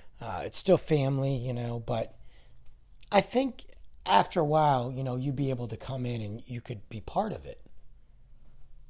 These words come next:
And I'm like, "What do you mean be part of it?" And she's like, "Well, I just, you know,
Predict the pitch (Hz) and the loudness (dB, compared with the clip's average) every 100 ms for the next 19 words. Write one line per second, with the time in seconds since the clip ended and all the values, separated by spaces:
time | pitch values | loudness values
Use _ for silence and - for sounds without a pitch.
0 | - - 98 98 92 85 80 - - - | -18 -12 -10 -8 -6 -6 -8 -10 -14 -14
1 | - - - - - - - - - - | -14 -14 -18 -18 -18 -18 -18 -18 -18 -20
2 | - - 104 92 180 226 147 151 156 120 | -18 -14 -8 -8 -8 -6 -4 -2 -2 -4
3 | 107 - - 123 117 78 - - - - | -8 -10 -8 -6 -6 -6 -8 -8 -8 -6
4 | - - - - - - - - - - | -6 -6 -8 -10 -12 -14 -14 -14 -12 -12
5 | - - - - 156 - 185 175 190 185 | -14 -18 -16 -4 0 2 4 4 6 6
6 | 185 - - - - 170 131 107 | 6 2 0 -4 -2 0 0 -4